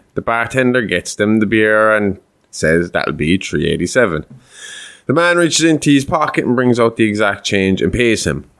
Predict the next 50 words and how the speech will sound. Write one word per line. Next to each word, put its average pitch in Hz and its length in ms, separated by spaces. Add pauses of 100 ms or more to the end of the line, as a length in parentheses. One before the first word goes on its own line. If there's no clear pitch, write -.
(100)
A 104 40
couple 87 300
of 85 80
days 90 300
later, 110 340
they 117 140
come 120 240
back 117 240
into 135 260
the 135 80
bar 127 400
and 117 80
the 117 60
bartender 107 520
walks 95 320
over 92 280
and 85 80
asks, 87 500
"What 85 260
you 92 80
guys 82 320
want 76 220
today?" 107 380 (600)
The 120 80
man 147 280
says, 135 440
"I'll 101 200
have 98 100
a 87 80
scotch." - 560
The 92 120
ostri-, 90 520
ostrich 101 640
says, 104 300
"I'll 85 180
have 82 100
a 87 80
bourbon." 98 460
The - 60
cat 127 340
says, 131 320
"I'll 101 160
have 98 160
half 123 320
a 123 40
beer 123 300
and 110 100
I'm 104 120
not 123 260
buying." 95 460